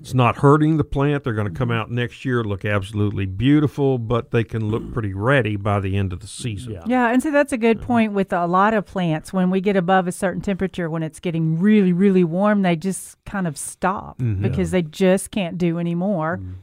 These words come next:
Speaker 2: when the temperature's up that high, except for lantana.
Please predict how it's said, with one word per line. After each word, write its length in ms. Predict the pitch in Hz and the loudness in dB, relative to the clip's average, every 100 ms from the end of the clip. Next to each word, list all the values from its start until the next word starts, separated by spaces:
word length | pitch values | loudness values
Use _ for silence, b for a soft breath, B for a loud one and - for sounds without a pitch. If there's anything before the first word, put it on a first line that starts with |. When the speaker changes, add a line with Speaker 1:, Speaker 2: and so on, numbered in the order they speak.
| _ | _
Speaker 2:
when 160 | 196 196 | 2 4
the 80 | 185 | 4
temperature's 540 | 202 190 175 180 170 | 0 -2 -2 -2 0
up 140 | 165 | -2
that 180 | - 156 | -2 -4
high, 400 | 160 226 143 160 - _ _ _ - | 2 2 2 -4 -14 _ _ _ -14
except 300 | - 190 - | -2 -2 -2
for 80 | 175 | -6
lantana. 680 | 170 165 190 185 165 147 | -2 -2 -2 -2 -2 -4